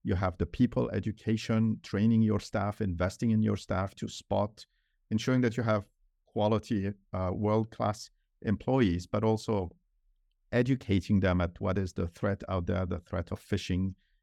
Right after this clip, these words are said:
and so on, but also having the internal processes to deal with an incident, because an incident will happen. And, and saying, "I'm sorry, it happened on a Saturday and we had nobody watching our system," is not excusable. So we, we encourage people to recognize that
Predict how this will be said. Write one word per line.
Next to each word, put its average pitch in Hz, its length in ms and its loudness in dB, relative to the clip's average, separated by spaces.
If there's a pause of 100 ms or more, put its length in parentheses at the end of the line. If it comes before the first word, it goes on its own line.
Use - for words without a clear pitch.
(120)
and 90 120 -4
so 131 200 0
on, 143 140 2
but 135 140 0
also 160 220 0
having 127 300 0
the 120 100 2
internal 117 400 -2
processes 117 680 -2
to - 160 -2
deal 107 280 0
with 98 160 -2
an 95 100 -2
incident, 87 480 -2
because 107 220 -2
an 117 80 0
incident 117 420 -2
will 135 300 0
happen. 113 400 -6 (480)
And, 113 200 0 (420)
and 110 160 0
saying, 113 460 2 (100)
"I'm 95 120 -2
sorry, 101 360 0
it 92 120 -8
happened 104 320 -2
on 95 100 0
a 90 60 0
Saturday 95 680 0
and 85 200 -2 (100)
we 92 140 -2
had 90 160 -2
nobody 92 320 2
watching 95 420 -2
our 87 160 -2
system," 90 520 -4 (280)
is 98 200 -2
not 95 360 2 (340)
excusable. 87 800 0
So 95 320 0 (380)
we, 110 320 4
we 110 220 4
encourage 110 460 2
people 104 340 0
to - 140 -4
recognize 98 600 -2
that 87 300 -2